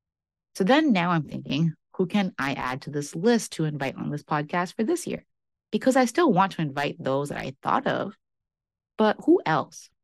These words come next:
is unlike me or unlike the people that I attract?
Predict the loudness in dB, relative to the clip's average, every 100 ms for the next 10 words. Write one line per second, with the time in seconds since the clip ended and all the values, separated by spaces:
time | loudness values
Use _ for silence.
0 | _ _ 0 0 _ 0 2 0 0 -2
1 | -4 -4 -2 -2 -4 -6 -4 -2 -2 0
2 | 0 0 0 -2 -2 -4 -4 -4 -4 -6
3 | -8 -8 -6 -6 -8